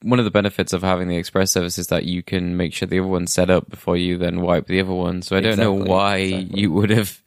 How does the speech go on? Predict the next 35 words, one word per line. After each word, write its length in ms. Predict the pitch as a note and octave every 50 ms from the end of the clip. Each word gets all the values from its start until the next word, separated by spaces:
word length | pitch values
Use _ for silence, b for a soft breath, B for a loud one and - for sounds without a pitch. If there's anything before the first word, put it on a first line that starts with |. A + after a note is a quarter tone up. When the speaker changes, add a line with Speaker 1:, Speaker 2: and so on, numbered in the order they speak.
| _
Speaker 1:
gone, 280 | - - G#2+ G2 G2 - -
"Ah, 200 | D3 F3+ E3+ D3+
I'll 80 | D3 C3+
just 180 | C3 A#2+ G#2
wipe 320 | F#2+ F#2 G2+ A2 - - G#2
it." 220 | F#2 G2 - - _ _ _ _ _ _ b b b b b
Speaker 2:
Well, 240 | C#3+ E3+ F#3 F3+ D3+
it's 120 | D#3+ D#3
'cause 140 | - G3 E3
it 60 | F3+ -
came 200 | - D#3 D#3 D#3+
out 140 | D3+ B2 G2
brand 200 | B2+ B2 A#2 A2
new, 240 | G#2+ A#2+ C#3 C#3 A2
and 80 | G2 F#2+
I 40 | F#2+
just 140 | G2+ G#2 G#2+
assumed 260 | G2+ G#2+ A2 A2 G2+
it 20 |
was 100 | F#2 F#2
a 40 | F#2
brand 260 | F2+ F#2 F#2 F#2 F#2
new 160 | F2+ F#2 F#2
one. 400 | F#2 G2+ G#2 G2+ F#2 F#2 F#2 -
So 160 | - - - -
I 40 |
Speaker 1:
They're, 220 | A2 A2+ A#2 A#2 A2
Speaker 2:
just 100 | F#2+ E2+
Speaker 1:
yeah, 180 | G2 F#2+ G#2 G2+
Speaker 2:
didn't 60 | F#2+
boot 60 | G2 G2
Speaker 1:
they're, 240 | G2+ G2+ G#2 G#2
Speaker 2:
it 40 | G#2
up. 140 | G#2+ G2+ F#2
Speaker 1:
um, 160 | F#2 F2+ F2+